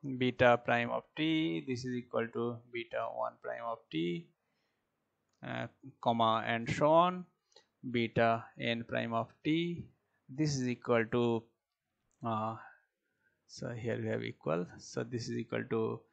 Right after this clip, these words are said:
h prime of t times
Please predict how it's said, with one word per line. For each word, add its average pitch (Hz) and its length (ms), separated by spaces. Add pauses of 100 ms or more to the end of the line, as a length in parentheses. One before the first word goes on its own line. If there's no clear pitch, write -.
(600)
h 160 480 (300)
prime 120 300
of 120 200 (140)
t 170 420 (1000)
times 113 680